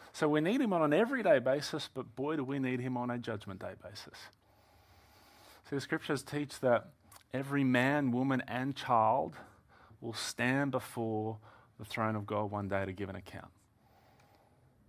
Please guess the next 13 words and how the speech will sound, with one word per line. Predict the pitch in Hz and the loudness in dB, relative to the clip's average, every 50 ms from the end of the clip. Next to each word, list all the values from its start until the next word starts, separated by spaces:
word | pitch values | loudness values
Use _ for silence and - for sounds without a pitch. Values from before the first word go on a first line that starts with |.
| _ _ _ _ _ - - - - | _ _ _ _ _ -20 -20 -16 -12
Uh, | 117 104 | -8 -6
Revelation | 107 117 113 113 107 107 107 - 113 104 98 | -4 -2 2 2 2 2 0 -2 -6 -8 -8
twenty | - - - 120 110 104 95 95 | -8 -10 -8 -6 -6 -4 -6 -6
says, | - - - - 107 98 92 90 90 92 95 | -4 -6 -4 -4 -4 -4 -4 -6 -8 -8 -8
"The | 101 98 98 | -6 -4 -2
earth | 104 107 107 107 101 - | 0 0 0 0 -2 -4
and | 104 95 | -6 -8
the | 98 92 | -8 -6
heavens | - - 120 107 110 98 90 - - | -6 -6 -6 -4 -4 -4 -4 -4 -6
flee | - - - - 117 113 113 113 | -6 -6 -6 -4 -2 0 0 0
from | 107 - - 104 95 | -2 -4 -8 -8 -8
his | 98 98 95 | -8 -10 -12
presence." | - - 104 92 90 87 82 - - - - - | -12 -10 -10 -10 -10 -10 -14 -16 -14 -14 -14 -14